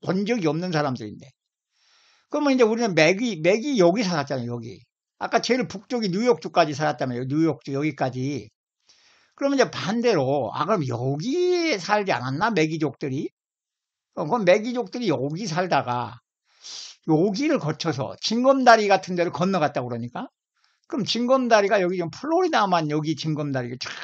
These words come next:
있거든요, 이렇게? 그럼 요 플로리다만의 이 징검다리를 타고 이쪽 뭐, 이쪽 쿠바 여기를 거쳐서 이리 갔다는 건가? 아니면 이쪽에, 이쪽에 그야말로 이제 징검다리들이 있거든요.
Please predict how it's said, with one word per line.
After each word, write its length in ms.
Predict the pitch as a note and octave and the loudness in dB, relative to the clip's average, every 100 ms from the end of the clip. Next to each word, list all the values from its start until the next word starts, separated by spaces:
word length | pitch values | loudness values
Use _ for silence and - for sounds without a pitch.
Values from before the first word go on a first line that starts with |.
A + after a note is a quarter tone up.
| - - | -14 -14
있거든요, 280 | - F3 C#3 | -10 -8 -6
이렇게? 260 | C3 C3+ B3 _ _ _ _ _ _ | -8 -8 -10 _ _ _ _ _ _
그럼 200 | - G3 | -4 2
요 220 | D#3 G#3 | 4 4
플로리다만의 800 | - - A#3+ F#4 F4 C4 A#3 G#3 | 0 -8 -4 0 4 4 4 2
이 60 | F3+ | -2
징검다리를 680 | - F#3 F#3 F#3 F3 D#3 C#3 | -2 -2 -2 0 2 0 -4
타고 420 | - D#3+ D#3 C3 - _ _ _ _ - | -6 -4 -2 -4 -8 _ _ _ _ -10
이쪽 300 | D3+ F3 D#3 | -6 -2 -2
뭐, 240 | C#3 C3+ | 0 -2
이쪽 280 | C3+ D3 - | -2 -4 -8
쿠바 440 | - A#3 G#3 D#3 | -8 0 6 6
여기를 220 | C#3 C#3 C3 | 6 -2 -4
거쳐서 320 | C3+ C#3+ C3 | -6 -6 -4
이리 140 | D3 | -2
갔다는 380 | D#3+ C#3 G3+ G#3 | -4 -2 -2 -2
건가? 280 | G#2+ G2 - - _ _ _ _ _ _ - | -8 -12 -20 -20 _ _ _ _ _ _ -6
아니면 240 | G#3+ G#3+ | -2 0
이쪽에, 720 | D#3+ G3 - C#4 A#3+ C#3 G#2 C#3 | 0 -2 -2 0 0 0 -4 -8
이쪽에 400 | F3+ F3+ C4+ A#3+ | -10 -6 -4 -4
그야말로 640 | - F3 A#3+ B3+ G3+ F3 | 0 2 4 4 2 2
이제 160 | D3 C#3+ | -2 -4
징검다리들이 640 | E3+ E3+ D#3+ C#3+ C3+ C#3+ A#2+ | -4 -2 0 0 -2 -4 -8
있거든요. 320 | - C#3+ | -8 -10